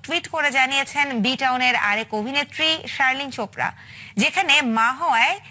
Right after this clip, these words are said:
সানিকে অভিনন্দনও জানান তিনি। সেই টুইটের জবাবে শার্লিনকেও ধন্যবাদ জানায় সানি লিওন। দর্শক, একটি কথা ভুলে গেলে কিন্তু চলবে না যে রূপালী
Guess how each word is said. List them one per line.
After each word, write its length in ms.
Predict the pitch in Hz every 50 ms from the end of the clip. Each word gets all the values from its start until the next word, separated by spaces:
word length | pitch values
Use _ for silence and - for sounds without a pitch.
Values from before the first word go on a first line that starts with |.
| - -
সানিকে 480 | - - 240 233 226 247 - - 285 285
অভিনন্দনও 720 | 254 - 240 247 220 277 320 320 311 294 254 254 226 208
জানান 320 | 175 190 190 190 190 180
তিনি। 340 | 175 - 185 185 185 190 196 - - - - - - -
সেই 200 | - 415 440 415
টুইটের 340 | - 403 403 415 427 381
জবাবে 520 | 247 262 269 277 339 359 262 240 254 311 -
শার্লিনকেও 540 | - - 247 226 247 294 311 254 254 240 214
ধন্যবাদ 420 | 208 214 208 202 208 196 208 196
জানায় 320 | - 240 247 254 330 403 480 -
সানি 320 | - - 240 214 208 190 185
লিওন। 400 | 180 180 180 185 185 185 202 214 - - _ - - _ _ _ _ _ _ _ _ _ _ _ _ _ - - - - - - - - -
দর্শক, 500 | 214 233 240 240 - 370 330 254 277 330 - - _ -
একটি 220 | 262 - - 339 330 - -
কথা 520 | 262 254 254 254 - - 403 403 415 381 - 254 - -
ভুলে 200 | 349 349 392 370
গেলে 160 | 381 359 349
কিন্তু 240 | - 302 269 226 247
চলবে 320 | - 247 233 220 202 233
না 140 | 247 294 370 440 453 - - - - - -
যে 240 | 196 254 330 294 -
রূপালী 520 | 233 240 302 277 - 349 359 370 392 403